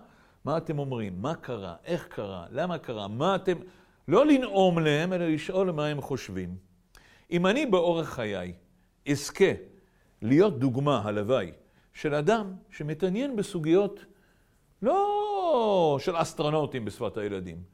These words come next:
לא של חפירה, אלא באמת זה מעניין, באמת מה קורה ולמה קורה, אולי אזכה להדביק את ילדיי, ואעשה את זה בצורה מודעת, והבאתי כמה דברים, בצורה מכוונת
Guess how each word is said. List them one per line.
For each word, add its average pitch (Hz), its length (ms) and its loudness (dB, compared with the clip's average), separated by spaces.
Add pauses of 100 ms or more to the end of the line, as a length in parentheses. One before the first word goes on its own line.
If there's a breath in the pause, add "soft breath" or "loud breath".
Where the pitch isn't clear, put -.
לא 226 140 -2
של 226 160 -4
חפירה, 135 600 -2 (500 soft breath)
אלא 123 100 -4
באמת 214 340 0
זה 320 80 -8
מעניין, 302 520 -6 (360 soft breath)
באמת 240 320 -6
מה 208 120 -4
קורה 160 380 0
ולמה 143 320 2
קורה, 104 380 -4 (580 soft breath)
אולי 220 420 6
אזכה 240 340 4
להדביק 170 480 4
את 180 120 2
ילדיי, 139 380 4
ואעשה 139 320 4
את 214 60 2
זה 202 80 0
בצורה 180 340 -2
מודעת, 180 460 4
והבאתי 120 300 0
כמה 185 240 0
דברים, 165 360 2
בצורה 135 280 -6
מכוונת 175 680 -4